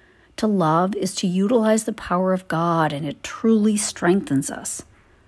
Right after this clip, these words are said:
This includes loving our own sweet, innocent selves, not pitying ourselves, but just loving our own goodness and worthiness. It also includes, I think, loving our lives.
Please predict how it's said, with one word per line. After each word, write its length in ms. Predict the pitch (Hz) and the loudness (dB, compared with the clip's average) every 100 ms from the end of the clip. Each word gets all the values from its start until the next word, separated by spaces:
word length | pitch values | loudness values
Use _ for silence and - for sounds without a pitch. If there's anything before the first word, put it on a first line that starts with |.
| _ _ _ - | _ _ _ -4
This 200 | 165 - | -2 0
includes 580 | 156 - 226 226 226 - | 0 0 2 2 0 -4
loving 380 | 196 202 220 226 | 2 4 6 4
our 200 | 226 220 | 4 4
own 300 | 247 269 262 - | 6 4 2 -6
sweet, 500 | - - 233 277 277 | -10 -2 4 4 4
innocent 420 | 220 240 240 247 240 | 4 4 2 0 -2
selves, 600 | - - - - - - _ _ | 0 0 0 -4 -10 -18 _ _
not 180 | 262 311 | -6 -6
pitying 440 | - - 339 381 262 | -6 -2 0 4 4
ourselves, 500 | - - - - - | 2 -2 -2 -2 -2
but 200 | 240 240 | -6 -4
just 260 | 330 - | -6 -2
loving 500 | 262 240 247 294 277 | -2 4 4 6 6
our 160 | 254 233 | 6 6
own 200 | 233 220 | 6 6
goodness 420 | 190 185 190 185 | 4 4 2 2
and 140 | 180 | 0
worthiness. 640 | 156 139 127 117 - - - _ _ _ _ _ _ _ _ _ - | 0 -2 -4 -6 -8 -10 -14 _ _ _ _ _ _ _ _ _ -4
It 120 | 180 | 2
also 400 | 170 180 - 202 | 4 2 0 0
includes, 580 | 214 - 151 151 165 202 | 0 -2 -2 0 0 -2
I 60 | |
think, 440 | 202 127 135 - - _ _ _ - | -2 -2 -2 -2 -6 _ _ _ -12
loving 520 | 127 123 147 180 190 - | -4 -4 -2 -2 -2 -4
our 280 | 151 135 165 | -2 0 0
lives. 580 | 180 208 247 285 - | -2 -2 -2 -4 -10